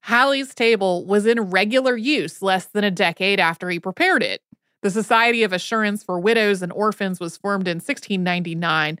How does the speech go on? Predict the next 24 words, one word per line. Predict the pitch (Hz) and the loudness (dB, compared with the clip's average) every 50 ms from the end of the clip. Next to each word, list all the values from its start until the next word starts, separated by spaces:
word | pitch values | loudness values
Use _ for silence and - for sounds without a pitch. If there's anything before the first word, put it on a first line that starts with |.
| _ _ _ _ _ _ _ _ _ _ - | _ _ _ _ _ _ _ _ _ _ 0
The | 180 226 - | 0 2 2
idea | 233 240 233 247 269 277 277 | 2 2 2 2 2 2 2
was | 269 226 254 254 247 220 | 2 2 0 0 0 0
that | - 226 | 0 0
its | 208 190 - 202 | 0 0 -2 -2
members, | 202 226 247 302 330 269 214 190 185 202 269 - - - | 0 2 2 2 2 2 0 0 0 -2 -4 -8 -6 -8
of | 196 185 - | -6 -4 -2
which | 208 202 - - | -2 -2 -2 -2
there | - 190 180 | -4 -4 -4
could | - - 190 175 | -2 -4 -6 -4
be | 180 185 175 170 | -4 -4 -4 -4
two | - - 247 233 | -4 -4 -4 -2
thousand | - 220 208 208 202 185 202 185 | 0 2 2 2 2 0 -2 -4
at | 185 131 | -4 -4
most, | 165 175 170 165 165 180 - - - | -2 -4 -2 -4 -4 -8 -10 -8 -4
would | 185 180 175 - | -4 -4 -2 0
each | - 277 330 339 - - - | 0 2 2 2 0 -4 -8
pay | - 196 175 170 165 151 | -2 0 2 2 2 0
five | 151 - _ - 220 214 233 247 262 262 240 - | -2 -6 _ 2 4 4 6 4 4 2 -2 -6
shillings | - - - 226 208 180 165 151 151 147 208 - - - | -10 -4 -2 -2 -2 -2 -4 -6 -6 -8 -12 -12 -8 -6
whenever | 196 175 175 180 180 196 196 | -4 0 0 0 0 0 -2
a | - - 196 | -2 -2 -4
member | 180 165 160 156 151 151 | -4 -4 -4 -4 -8 -8
died. | 160 - 190 196 190 190 170 123 117 113 113 208 | -4 -2 0 0 2 2 0 0 -2 -4 -6 -10